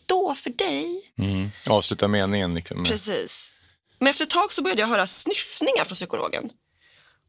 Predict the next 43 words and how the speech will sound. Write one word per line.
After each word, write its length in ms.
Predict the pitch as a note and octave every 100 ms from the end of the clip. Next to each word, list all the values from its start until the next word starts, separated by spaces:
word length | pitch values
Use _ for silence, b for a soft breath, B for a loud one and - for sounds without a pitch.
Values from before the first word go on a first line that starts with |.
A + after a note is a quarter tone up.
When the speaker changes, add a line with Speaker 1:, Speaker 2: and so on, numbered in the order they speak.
| -
Speaker 1:
Och 60 |
jag 80 | G#3+
kände 340 | D4+ A#3+ A3 -
att 120 | -
hon, 480 | G#3 G3+ G3+ - - -
ja, 60 | A#3
men 40 | A#3
hon 80 |
kanske 260 | G#3+ A#3 -
är 40 | -
förkyld 680 | - - - A3 B3 A3 G3+
eller 180 | F#3 F3
har 160 | F3
astma 340 | - - - D4+
eller 120 | B3+
någonting. 360 | - - - - B B B B -
Så 160 | - B3+
jag 160 | A#3+
fortsatte 400 | C4 B3+ B3+ B3+
min 160 | B3 A3+
berättelse, 520 | G#3 G#3+ G3+ A3 - -
trots 260 | A#3+ A#3
att 80 | B3
den 100 | G#3+
var 100 | G3+
väldigt 200 | G3 F3
smärtsam 560 | - G#3 - G#3 B3+ -
att 180 | F3
sätta 300 | - - -
ord 260 | - D3+ -
på. 220 | - - - _ _ _ b b b b b b -
Men 120 | B3+
när 80 | C4+
jag 60 | C4+
tittar 200 | D4 D4+
upp 260 | G#4 -
då 160 | - -
så 140 | -
ser 200 | - B3
jag 80 | G#3+
att 100 | G#3
hon 220 | G3 F#3 -
storgråter. 1400 | - - - - F4+ C#4 - G3+ G3 D#4+ E4+ - - -